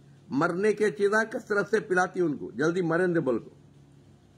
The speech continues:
हाँ, मारने वाले वैसा चीज तख्या का मुंह पर को दबाल दी,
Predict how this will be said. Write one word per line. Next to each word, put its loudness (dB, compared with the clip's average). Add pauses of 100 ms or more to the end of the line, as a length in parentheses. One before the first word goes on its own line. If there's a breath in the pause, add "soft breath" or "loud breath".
(640)
हाँ, 4
मारने 2
वाले 4
वैसा 4
चीज 2
तख्या 0
का -2
मुंह 0
पर 0
को -2
दबाल 4
दी, -4